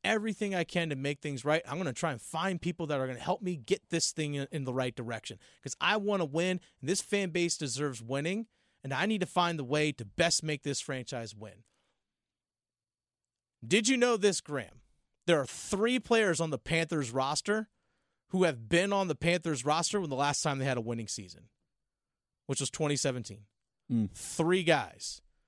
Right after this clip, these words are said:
Speaker 1: J J Jansen, the long snapper. Taylor Moton, starting right tackle.
Speaker 2: Yeah.
Speaker 1: Shaq Thompson, who unfortunately has been hurt this season. That's it.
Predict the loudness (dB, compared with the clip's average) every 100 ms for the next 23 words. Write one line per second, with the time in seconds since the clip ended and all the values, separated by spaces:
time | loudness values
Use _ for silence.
0 | _ _ _ _ _ _ _ _ _ 4
1 | 6 6 4 6 4 4 2 0 _ _
2 | _ _ _ _ _ -8 2 4 4 4
3 | 4 4 2 -6 _ _ _ _ _ _
4 | _ _ _ _ _ 2 6 6 6 4
5 | 4 -4 _ _ _ -4 2 4 4 2
6 | 4 4 4 0 -4 -2 0 0 -2 _
7 | _ 6 6 6 4 0 0 -12 -20 -20
8 | _ _ _ _ _ _ -2 2 2 4
9 | 4 4 0 0 -2 -2 -2 -6 -6 -10
10 | -18 -20 _ _ _ _ _ _ _ _
11 | 2 2 2 0 -4